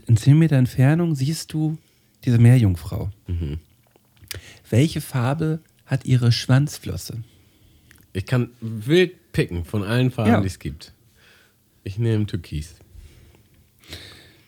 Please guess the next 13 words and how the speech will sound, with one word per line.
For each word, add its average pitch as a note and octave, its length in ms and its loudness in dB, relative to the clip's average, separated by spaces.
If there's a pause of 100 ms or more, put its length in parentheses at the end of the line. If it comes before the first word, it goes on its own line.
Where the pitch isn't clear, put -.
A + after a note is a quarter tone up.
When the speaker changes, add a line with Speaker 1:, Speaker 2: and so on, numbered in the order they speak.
Speaker 1:
Türkis, - 600 -8
okay. - 280 -16 (1600)
Die C3+ 80 4
Meerjungfrau, D#3 1000 4 (440)
die A#2 60 -2
du A2 80 0
dort A2+ 280 4
siehst, C#3 460 -4 (880)
die B2 60 -2
ist A#2 100 0
nicht C#3 200 0
allein. A2 480 2 (840)
Speaker 2:
Mhm. F#2 360 -14